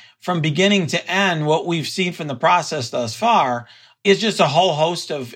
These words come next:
errors, uh, by the, the, by the former president's team, uh, that really got him in this situation.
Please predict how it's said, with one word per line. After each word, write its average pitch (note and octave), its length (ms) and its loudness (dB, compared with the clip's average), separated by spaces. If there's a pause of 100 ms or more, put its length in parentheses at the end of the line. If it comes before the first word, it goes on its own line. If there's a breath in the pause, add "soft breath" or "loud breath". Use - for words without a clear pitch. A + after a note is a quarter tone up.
errors, D3 600 0
uh, C3 340 -2
by C3 480 2
the, B2+ 380 -4
the, C3+ 180 -10
by C3 220 -4
the A#2+ 100 -8
former C#3+ 380 -6
president's B2+ 560 -2
team, D3+ 420 0 (400 loud breath)
uh, D#3+ 160 6
that E3+ 180 0
really D4 220 0
got F#3 340 2
him G3 240 0
in F#3 180 0
this G#3 160 0
situation. G#3 840 -2